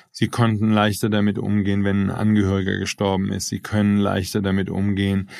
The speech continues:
wenn sie jemanden, wie wir das ja sehr gerne sagen, verloren haben.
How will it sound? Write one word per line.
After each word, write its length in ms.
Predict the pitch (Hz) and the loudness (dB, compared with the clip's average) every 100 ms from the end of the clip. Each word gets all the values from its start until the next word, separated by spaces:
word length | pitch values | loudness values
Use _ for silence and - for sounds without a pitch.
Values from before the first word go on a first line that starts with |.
| - - - | -20 -12 0
wenn 180 | 101 92 | 0 2
sie 100 | 92 | 2
jemanden, 380 | 98 98 95 | 2 2 2
wie 160 | 92 87 | 0 2
wir 140 | 95 | 0
das 180 | 95 92 | 0 -2
ja 160 | 98 92 | -2 -2
sehr 220 | 90 92 | -2 -2
gerne 260 | 92 90 90 | -2 -2 -2
sagen, 460 | 90 87 90 92 | -2 -2 -2 -4
verloren 840 | - - 98 95 98 104 104 101 | -4 -2 0 2 2 2 0 -2
haben. 540 | 98 107 104 110 107 | 0 0 0 -2 -4